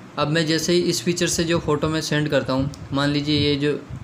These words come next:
ये मैं community tab का photo send कर रहा हूँ, ये video अगर आपने नहीं देखा तो video देख ले, मैं ऊपर इसका link दे दूँगा। अगर कोई सा भी आप पुराना phone ले रहे हैं Vivo का, तो उसमें जो IMA number से उसका जो date check कर सकते हैं कि कितना पुराना है कितना नहीं है। ये वाला video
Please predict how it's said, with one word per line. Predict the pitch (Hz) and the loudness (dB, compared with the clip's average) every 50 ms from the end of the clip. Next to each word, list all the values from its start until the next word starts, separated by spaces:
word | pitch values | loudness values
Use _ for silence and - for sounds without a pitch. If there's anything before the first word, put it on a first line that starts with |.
| - - - - - - - | -14 -18 -18 -18 -14 -8 -4
ये | 143 143 147 | -2 0 2
मैं | 147 143 143 143 135 | 2 2 0 0 0
community | 143 139 139 143 143 139 | 0 0 0 0 0 0
tab | 147 139 127 | 0 -2 0
का | 131 143 | 0 -2
photo | 135 - 135 123 120 135 | -2 -2 -4 -4 -4 -2
send | 131 135 135 135 135 | -2 0 0 0 0
कर | 135 117 | 0 0
रहा | 120 120 | 0 0
हूँ, | 123 127 120 - - - - - - - 139 | -2 -2 -6 -10 -14 -12 -8 -6 -6 -2 0
ये | 139 139 | 0 2
video | 139 143 139 147 147 | 2 2 2 2 4
अगर | 143 143 | 4 2
आपने | 143 139 143 143 143 | 2 2 2 0 0
नहीं | 147 151 147 | 2 2 2
देखा | 139 131 139 135 | 2 2 0 0
तो | 135 147 | 0 0
video | 135 131 131 131 135 139 | 2 2 2 2 2 2
देख | 135 131 131 131 139 | 2 2 0 0 0
ले, | 139 | 0
मैं | 135 135 131 | 0 0 0
ऊपर | 127 120 120 139 | -2 -2 -2 -2
इसका | 131 127 - 143 | -2 -2 0 0
link | 131 131 131 135 135 | 0 2 2 0 0
दे | 131 123 | 0 0
दूँगा। | 120 120 123 123 135 131 - - - - - - - - - | 0 -2 -2 -4 -4 -6 -6 -12 -18 -18 -18 -18 -16 -10 -4
अगर | 147 143 131 135 | -2 0 0 0
कोई | 135 - 147 147 | 0 0 0 2
सा | 151 160 | 2 0
भी | 156 151 156 | 0 2 2
आप | 151 151 - | 0 0 0
पुराना | 147 139 143 143 147 | 0 2 2 2 0
phone | 147 - 147 147 147 | 0 0 0 2 2
ले | 143 139 | 2 2
रहे | 131 139 139 | 2 2 2
हैं | 139 131 | 2 2
Vivo | 131 127 131 131 | 2 2 2 2
का, | 131 139 135 135 - - - - - - - - | 2 0 -2 -4 -6 -12 -18 -18 -18 -10 -6 -4
तो | 139 | -4
उसमें | 135 - 151 147 143 | -2 0 0 0 0
जो | 143 147 151 | 2 2 2
IMA | 131 139 139 139 143 147 151 147 | 2 2 2 2 2 2 2 2
number | 147 139 139 143 139 | 2 2 2 0 0
से | - 151 | 0 -2
उसका | 143 139 - - 147 | -2 -2 -2 -2 -2
जो | 143 147 147 147 | 0 2 0 0
date | 139 127 135 139 139 135 | 0 0 0 0 0 0
check | - - 139 135 135 | -2 -2 -2 0 0
कर | 143 131 | -2 -2
सकते | - 139 - - - 143 | -2 -4 -6 -4 -2 -2
हैं | 139 139 | -2 -2
कि | 135 | -2
कितना | 135 139 131 143 143 135 | -4 -4 -2 -2 -2 0
पुराना | 139 131 127 127 127 135 | 0 0 0 0 0 0
है | 143 147 | 0 -2
कितना | 143 139 127 131 135 131 | -2 -2 -2 0 0 2
नहीं | 131 131 131 | 2 2 2
है। | 131 131 | 2 2
ये | 127 131 | 2 2
वाला | 127 131 135 131 | 2 2 2 2
video | 123 123 123 135 143 | 0 0 0 -2 -2